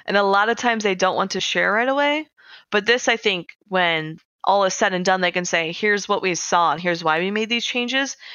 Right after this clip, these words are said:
and here's why we think it was good or bad." And so I really, I really like that angle from C C P. And I wish, I wish they did it more from more of their stuff. Um, they're talking, the next one they're talking about is the U I past, present, and future. So for those who really like the Photon U I,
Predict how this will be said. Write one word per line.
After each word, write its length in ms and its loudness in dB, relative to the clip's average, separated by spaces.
and 120 -2
here's 240 0
why 100 2
we 100 -2
think 200 -8
it 80 0
was 140 -6
good 200 -2
or 80 -6
bad." 480 -6
And 120 -6
so 120 0
I 60 4
really, 640 0
I 40 2
really 440 0
like 220 0
that 180 0
angle 440 -2
from 160 -6
C 180 -8
C 160 -10
P. 340 -12
And 100 -2
I 80 0
wish, 400 -4
I 20 -8
wish 140 -8
they 120 -6
did 160 -6
it 60 -6
more 240 -8
from 300 -12
more 120 -10
of 60 -12
their 100 -10
stuff. 440 -8
Um, 220 -4
they're 120 -6
talking, 440 -2
the 120 -4
next 260 -2
one 100 0
they're 120 0
talking 240 -4
about 280 2
is 300 -2
the 100 -8
U 220 -2
I 200 2
past, 340 -2
present, 260 -2
and 100 -10
future. 580 -4
So 220 -2
for 140 -4
those 340 -2
who 140 -6
really 220 -2
like 160 0
the 80 -4
Photon 420 0
U 140 0
I, 320 2